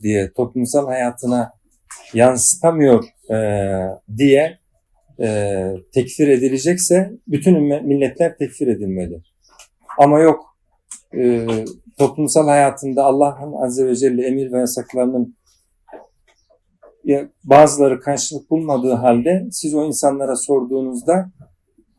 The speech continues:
"Bunu siz Allah'ın bu ayetlerini reddettiğiniz için mi toplumsal planda bu tür uygulamalara karşılık vermiyorsunuz?" dedim. "Yok canım, niye reddedelim ya? Yani keşke işte paramız çok olsa da faize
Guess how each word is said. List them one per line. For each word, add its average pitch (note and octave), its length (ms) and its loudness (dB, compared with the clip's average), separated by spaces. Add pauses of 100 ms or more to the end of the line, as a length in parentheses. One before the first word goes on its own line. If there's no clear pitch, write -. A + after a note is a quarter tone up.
(120)
"Bunu C#3+ 380 -2
siz D#3 200 -4
Allah'ın D3+ 580 2 (100)
bu D3+ 200 0
ayetlerini C#3+ 580 0
reddettiğiniz D3 680 -4
için F#3+ 340 -2
mi B2+ 240 -4 (560)
toplumsal C3+ 560 -2
planda C3 480 -2
bu B2 80 -8
tür - 160 -8
uygulamalara B2+ 840 -2 (500)
karşılık B2 500 -6
vermiyorsunuz?" B2 680 -4
dedim. B2 200 -4
"Yok C#3 220 0
canım, C#3+ 320 -4
niye C3+ 160 -4
reddedelim C#3+ 580 -2
ya? A#2+ 220 -6 (640)
Yani A#2 460 -2 (360)
keşke D3 360 2
işte C#3+ 320 -2
paramız C#3 380 -2
çok C#3 220 -2
olsa C#3+ 280 0
da C#3+ 80 -4
faize C3+ 540 0